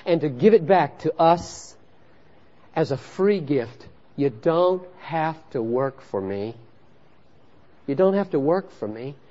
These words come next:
I want you to rest symbolically of heaven one day a week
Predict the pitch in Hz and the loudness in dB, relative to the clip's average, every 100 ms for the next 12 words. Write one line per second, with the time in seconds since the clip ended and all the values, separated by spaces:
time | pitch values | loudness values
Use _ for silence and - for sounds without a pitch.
0 | - - - - 180 214 180 143 120 117 | -20 -20 -20 -6 0 0 0 -4 -2 -2
1 | 120 143 170 160 - - - - - - | 0 0 0 -2 -10 -20 -20 -20 -20 -20
2 | - - - - 165 135 165 214 233 233 | -20 -20 -20 -6 -4 -2 -2 0 -2 -2
3 | 233 226 - 143 120 123 151 - - - | -2 -2 -2 -4 -4 -4 -8 -14 -20 -20
4 | - - - - 180 139 196 226 226 226 | -20 -20 -20 -14 -2 2 4 4 2 2
5 | 202 135 131 131 | 2 2 0 -2